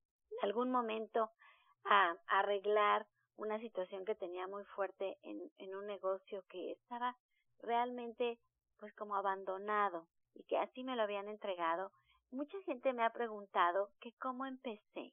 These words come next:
que cómo cambiamos la situación que se estaba dando con este negocio tan fuerte.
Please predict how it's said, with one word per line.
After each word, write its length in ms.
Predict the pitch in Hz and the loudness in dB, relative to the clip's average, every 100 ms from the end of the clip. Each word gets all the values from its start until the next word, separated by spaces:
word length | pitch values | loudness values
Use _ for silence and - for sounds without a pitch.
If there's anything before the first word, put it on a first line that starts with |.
| _ | _
que 100 | 196 | -14
cómo 320 | - 233 233 | -8 -6 -4
cambiamos 640 | 240 240 202 208 208 208 208 | -6 -12 -8 -4 -4 -4 -6
la 140 | 185 | -8
situación 640 | 185 190 180 - 190 190 190 _ - _ | -10 -8 -8 -8 -10 -10 -12 _ -20 _
que 120 | 196 | -10
se 100 | 190 | -8
estaba 380 | 185 - 190 196 | -4 2 4 2
dando 320 | 190 185 196 | 0 -2 -4
con 160 | - 175 | -4 -10
este 260 | 175 - 185 | -12 -12 -10
negocio 400 | 175 170 - 165 | -8 -10 -12 -12
tan 220 | 165 160 - | -12 -14 -6
fuerte. 420 | 175 165 - 165 | -6 -4 -6 -8